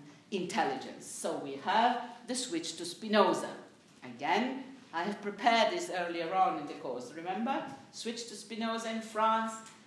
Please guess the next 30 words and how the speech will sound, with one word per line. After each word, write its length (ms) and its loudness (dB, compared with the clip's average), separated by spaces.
in 100 -8
the 120 -4
nineteen 400 -4
sixties, 640 -8
long 200 -10
time 260 -6
ago, 400 -6
all 200 -4
gone, 440 -6
do 80 -10
I 40 -6
have 120 -8
to 60 -10
repeat 380 -10
it? 160 -8
Uh, 260 0
Althusser 600 4
students 840 -2
saying 680 -2
we 100 -4
cannot 460 -4
continue 420 -2
with 140 -2
Hegel, 680 0
Pierre 360 4
Macheret, 600 -2
mille 140 -8
neuf 100 -8
cent 160 -8
soixante-dix-neuf, 920 -4